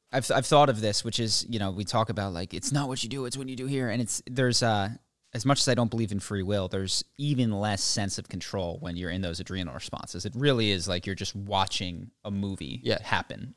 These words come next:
Speaker 2: Now, I do think that's not to say, if you run into a burning building or something,
Speaker 1: Mm-hmm.
Speaker 2: that's, to me, is bravery 'cause you don't have, you have the adrenal response, but you're not in, like,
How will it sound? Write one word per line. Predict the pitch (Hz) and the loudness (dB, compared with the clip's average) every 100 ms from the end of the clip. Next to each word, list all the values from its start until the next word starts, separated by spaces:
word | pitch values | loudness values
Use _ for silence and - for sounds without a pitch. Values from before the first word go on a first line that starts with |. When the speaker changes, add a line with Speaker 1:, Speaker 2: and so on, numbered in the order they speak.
| _ | _
Speaker 2:
Now, | 147 | 6
I | 156 | 6
do | 151 247 | 6 6
think | 233 135 - | 6 6 6
that's | 110 - | 6 6
not | 120 120 | 2 2
to | 113 | 2
say, | - 107 117 | 4 4 4
if | |
you | 147 | 6
run | 190 180 | 8 8
into | 175 - 143 | 6 6 6
a | |
burning | - 117 123 120 95 | 6 6 6 6 2
building | 95 131 73 92 - | 2 2 2 -6 -2
or | 104 | 0
something, | 98 85 82 - | 2 0 -6 -8
Speaker 1:
Mm-hmm. | - | 0
Speaker 2:
that's, | 107 120 - - | 4 4 4 -4
to | - 107 | 0 0
me, | 92 90 - 104 | 2 0 -4 -6
is | - | -2
bravery | - 104 101 76 | 2 2 2 -2
'cause | - 107 | 0 4
you | 113 | 6
don't | - | 4
have, | 110 101 98 - - - | 2 2 2 -2 -12 4
you | 135 | 6
have | 139 | 8
the | 113 | 6
adrenal | 117 117 | 8 8
response, | 101 - 95 - | 8 4 0 2
but | 107 | 2
you're | |
not | 110 107 117 | 4 4 2
in, | 113 | 4
like, | 101 92 | 2 0